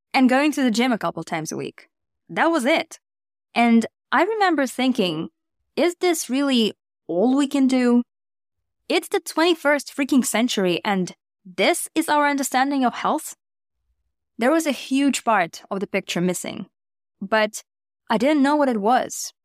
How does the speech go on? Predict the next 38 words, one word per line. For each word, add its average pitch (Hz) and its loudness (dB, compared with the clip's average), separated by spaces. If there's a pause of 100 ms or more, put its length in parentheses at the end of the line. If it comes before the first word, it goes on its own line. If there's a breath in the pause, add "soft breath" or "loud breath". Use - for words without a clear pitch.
(640)
and 226 2
I 226 0
didn't 254 2
know 226 4
where 202 2
to 196 -12
start 185 -4
looking 190 -10
for - -14
it. - -18 (1120)
I 320 4
did 349 0
all 294 2
the 277 2
right 254 0
things, - -8 (180)
ate 294 0
a 349 0
balanced 330 2
diet, 226 2 (140)
worked 202 -2
out 294 4
almost 285 -2
every 269 0
day, 185 0 (460)
and 247 2
I 285 0
wasn't 311 2
getting 294 2
any 269 0
healthier. 254 -4 (640)
The 311 -2
whole 370 4
thing 240 -2
was 233 0
a 269 -2
cause 269 2
of 240 -2